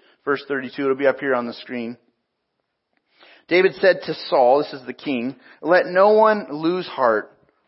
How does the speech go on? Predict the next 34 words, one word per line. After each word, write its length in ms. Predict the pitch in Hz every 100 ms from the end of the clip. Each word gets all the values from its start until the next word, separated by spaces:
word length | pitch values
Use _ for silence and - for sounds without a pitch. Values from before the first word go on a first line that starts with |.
| _
on 140 | 131 127
account 340 | - 139 135
of 120 | 120
this 200 | 127 - -
Philistine." 600 | 120 107 - 107 101 104 _ _ _ _ _ _ _
Here's 240 | - 220 190
this 200 | 175 170
team. 300 | 185 143 117 _ _ _ _ _ _
Hey, 120 | - 156
buck 380 | 127 175 180
up, 200 | 180 170
everybody. 600 | 139 131 127 127 139 131 -
<laughs> 40 | - - - _ _ _ _ _ _ _ _ -
No 120 | 165
one 140 | 196 202
needs 200 | 196 -
to 80 |
lose 300 | 180 185 185
heart 300 | - 185 170 151
on 80 |
account 280 | 143 165 151
of 60 | 147
this 160 | 143
Philistine. 580 | 151 147 143 147 143 143 - _ _ _ _
Your 300 | 127 175 247
servant, 460 | 262 196 170 170 190
he's 140 | 165
saying, 240 | - 151 147
"I 240 | 175 262
will 240 | 208 165 185
go 300 | 143 156 220
and 100 | 208 -
fight 320 | 120 160 160
him." 320 | 254 202